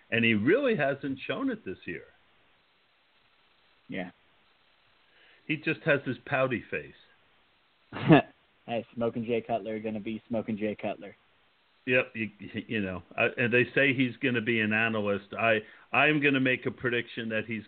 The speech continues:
Speaker 1: gonna be no Tony Romo as an analyst.
Speaker 2: I, I
Speaker 1: He's,
Speaker 2: would agree.
Speaker 1: he's gonna be
Speaker 2: <laughs>
Speaker 1: more of an analyst than an analyst.
Speaker 2: I mean, we've all seen that picture, right?
Speaker 1: <laughs> Well,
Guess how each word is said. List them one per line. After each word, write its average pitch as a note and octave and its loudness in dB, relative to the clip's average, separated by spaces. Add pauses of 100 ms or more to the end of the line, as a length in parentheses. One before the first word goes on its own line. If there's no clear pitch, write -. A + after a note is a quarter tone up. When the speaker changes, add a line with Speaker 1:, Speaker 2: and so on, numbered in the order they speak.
Speaker 1:
gonna A2 0
be G#2+ 0
no G#2+ 2
Tony G#2 -4
Romo F#2 -4
as F2+ -14
an F2 -8
analyst. E2 -16 (1120)
Speaker 2:
I, B2+ -10 (180)
I F2 -8
Speaker 1:
He's, C3 2
Speaker 2:
would F#2+ -8
agree. C#3+ 0
Speaker 1:
he's - -8
gonna D3+ 4
be C#3 6
Speaker 2:
<laughs> - -
Speaker 1:
more B2+ 2
of A2+ 0
an A2+ -4 (120)
analyst B2 0 (180)
than G2+ -2
an G2 -4
analyst. F#2 -8 (2000)
Speaker 2:
I - -10
mean, A#2 0
we've A2 0
all A#2 2
seen A2+ -2
that - -4
picture, G2+ -8
right? A2 -4 (760)
Speaker 1:
<laughs> A#2 -2
Well, C3 4